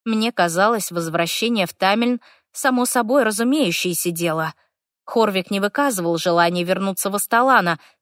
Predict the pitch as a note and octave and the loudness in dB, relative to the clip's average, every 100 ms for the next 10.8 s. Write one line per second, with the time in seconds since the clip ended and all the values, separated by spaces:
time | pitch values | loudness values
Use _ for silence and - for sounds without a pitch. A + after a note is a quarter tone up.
0 | - B3+ A3+ F#3+ F#3+ A#3+ - F4 B3 F3 | -16 -6 0 2 2 -2 0 2 2 2
1 | E3 F3 F3+ G3+ C4+ C4+ F3+ - - D3+ | 0 2 2 2 2 0 0 -4 -4 -4
2 | - _ _ _ - D4+ C4+ A#3 A#3+ A#3 | -8 _ _ _ -2 2 2 2 2 2
3 | C#4 D4 F3 E3 E3 E3+ E3 E3+ E3+ G3+ | 2 0 2 4 4 2 0 2 2 2
4 | - E3 E3 D#3+ E3+ E3+ E3 G#3 - E3+ | -2 -4 -4 -6 -4 0 0 -2 -4 -4
5 | - E3+ F#3 G#3 A3+ A3 - _ B3 C#4+ | -4 -4 2 4 4 2 -6 _ -4 -2
6 | G#3+ - F#3+ E3+ D#3+ E3+ E3 D#3+ F3+ F3+ | -2 -2 0 0 0 0 -2 -2 -2 0
7 | A3+ - _ _ D#4 D4 A#3 F#3 F#3 E3+ | 0 -2 _ _ -2 0 0 -2 -2 -2
8 | E3 D#3 - F3 F3 F#3 D#3 D3 C#3 _ | -4 -4 -6 -6 -4 -4 -4 -8 -12 _
9 | _ _ _ _ _ _ _ _ - B3 | _ _ _ _ _ _ _ _ -2 4
10 | G#3+ G3+ A#3+ - D#4+ F4 F#4 D#3+ | 4 4 0 2 2 2 2 -2